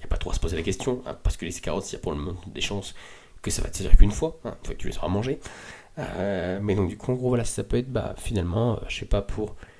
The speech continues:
les fameux tapis de gym, tu sais qu'on a tous acheté parce que c'est bien connu à partir de maintenant, on va se mettre au yoga, euh, pendant cinq heures, ou à la méditation,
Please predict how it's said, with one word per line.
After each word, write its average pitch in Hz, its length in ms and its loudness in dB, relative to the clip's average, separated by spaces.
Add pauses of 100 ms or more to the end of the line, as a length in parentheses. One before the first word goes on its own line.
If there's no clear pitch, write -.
(340)
les - 60 -2
fameux 107 300 0
tapis 95 240 2
de 98 40 -6
gym, 113 380 0
tu - 140 -10
sais - 120 -6
qu'on 104 140 -4
a 87 60 -6
tous - 240 -2
acheté 104 340 -2
parce - 220 0
que - 400 -4
c'est - 200 -12
bien - 120 -8
connu 87 200 0
à 92 40 -4
partir - 220 10
de 95 40 -4
maintenant, 95 340 -4 (100)
on - 60 -8
va - 80 -4
se - 140 -8
mettre 95 160 0
au - 20 0
yoga, 90 400 -2 (380)
euh, - 80 -4
pendant 85 300 6
cinq 90 320 -8
heures, 87 260 -4
ou 98 80 -8
à 92 60 -6
la 80 80 -4
méditation, 80 720 -2